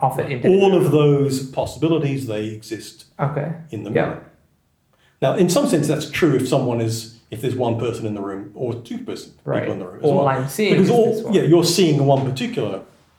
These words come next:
Speaker 2: point of view.
Speaker 1: Yeah.
Speaker 2: Someone is seeing a different point of view. There, a third person may see a different point of view. You're seeing a different image in the mirror.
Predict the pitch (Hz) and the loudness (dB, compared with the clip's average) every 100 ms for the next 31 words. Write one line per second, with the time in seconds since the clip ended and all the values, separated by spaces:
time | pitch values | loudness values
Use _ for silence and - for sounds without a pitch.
0 | _ - 113 110 - 82 - - _ 165 | _ -6 -6 -6 -14 -18 -20 -20 _ -8
1 | - - - 117 117 113 135 113 113 175 | -8 -4 -2 -2 -2 -4 -6 -4 0 0
2 | 143 - 107 98 92 92 185 214 _ _ | -2 -6 -10 -12 -16 -16 -16 -16 _ _
3 | _ _ _ - 117 110 - 113 - 110 | _ _ _ -10 -8 -6 -2 -2 -2 -6
4 | 113 117 - 120 113 196 - - 98 - | -6 -8 -8 -6 -2 -2 -4 -8 -12 -16
5 | - _ _ _ _ - 117 143 110 110 | -20 _ _ _ _ -8 -2 -2 0 -2
6 | 117 - 147 135 127 117 151 170 - | -4 2 2 2 0 -2 -4 -6 -10